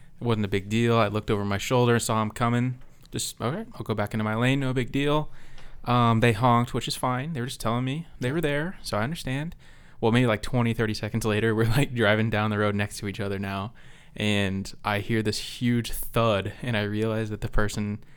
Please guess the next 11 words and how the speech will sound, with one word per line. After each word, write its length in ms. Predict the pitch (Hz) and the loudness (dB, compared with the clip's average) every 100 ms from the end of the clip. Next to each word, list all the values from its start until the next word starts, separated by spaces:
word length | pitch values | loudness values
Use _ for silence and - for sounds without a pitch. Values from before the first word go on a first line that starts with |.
| - - - | -20 -20 -6
in 80 | 107 | -4
the 60 | |
passenger 480 | 104 101 104 117 107 | 2 2 2 -2 -2
seat 280 | 104 104 92 | -2 -4 -4
of 140 | 101 101 | -4 -4
this 140 | 98 | -4
same 280 | - 101 98 | -2 -2 -2
car 280 | - 98 98 | -2 -2 0
had 200 | 95 - | -4 -8
threw 580 | - 101 104 110 110 104 | -10 -6 -2 0 -2 -2
a 340 | 107 104 101 | -4 -4 -4